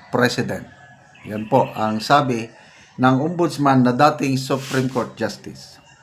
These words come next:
Under the nineteen eighty-seven Constitution,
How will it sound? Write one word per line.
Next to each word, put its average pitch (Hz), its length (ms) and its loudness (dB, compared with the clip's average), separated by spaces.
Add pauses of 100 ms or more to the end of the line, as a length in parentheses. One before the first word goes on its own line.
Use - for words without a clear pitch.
(640)
Under 170 400 4
the 165 160 6
nineteen 196 480 2
eighty-seven 170 640 0
Constitution, 139 960 0